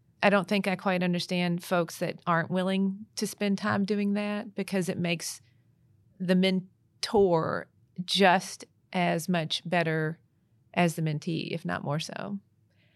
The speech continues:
But speaking of helping, we did get a voicemail this week from a listener,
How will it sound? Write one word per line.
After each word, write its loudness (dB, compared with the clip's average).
But 6
speaking 2
of 6
helping, 6
we 8
did 8
get 8
a 4
voicemail 4
this 0
week 2
from 2
a 2
listener, 0